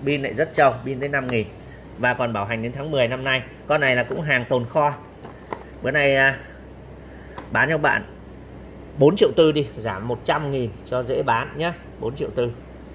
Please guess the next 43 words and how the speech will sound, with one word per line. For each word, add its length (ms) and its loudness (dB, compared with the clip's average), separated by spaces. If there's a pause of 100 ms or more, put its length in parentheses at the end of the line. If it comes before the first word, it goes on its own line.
(400)
giảm 140 -6
một 120 -6
trăm 180 -4
nghìn 180 -2
cho 80 0
dễ 160 0
bán 240 -2
đây. 200 -2
Máy 140 -4
màu 160 0
xanh, 240 -4
tươi 160 2
xanh 180 -4
như 100 -6
nồi 140 -2
canh, 300 -2
Oppo 220 4
A 120 2
bảy 140 0
tư. 240 2 (580)
Con 140 4
này 180 6
thì 160 2
cũng 180 -6
đầy 160 4
đủ 260 0
phụ 220 -4
kiện 160 4 (1900)
như 180 4
là 120 4
tai 200 0
nghe 300 0
và 100 -4
sạc 340 -4
ngon 200 -4
lành 160 -2
cành 220 -4
đào. 220 2 (120)
Máy 200 -2
mới 200 2 (600)
keng 220 4
xà 160 0
beng 260 6